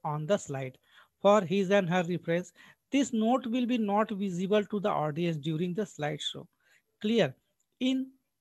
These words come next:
in this view, presenter can add some notes on the slide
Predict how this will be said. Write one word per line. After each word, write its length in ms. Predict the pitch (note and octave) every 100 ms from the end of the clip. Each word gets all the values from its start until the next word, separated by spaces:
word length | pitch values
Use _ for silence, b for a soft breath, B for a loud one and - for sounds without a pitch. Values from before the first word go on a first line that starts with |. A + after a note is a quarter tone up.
| _ -
in 220 | G3+ A#3
this 240 | C4+ B3+
view, 340 | F3+ F3 G#3+ A#3
presenter 720 | F3 D#3 F3 E3 D#3+ F3 G#3+ A3+ b b _
can 280 | F3+ F#3+ G#3+ -
add 240 | F3 F#3
some 380 | - - G#3+ G#3+
notes 300 | G3+ G#3+ - -
on 220 | F3+ F3+
the 100 | G3+
slide 400 | - E3 D#3 F3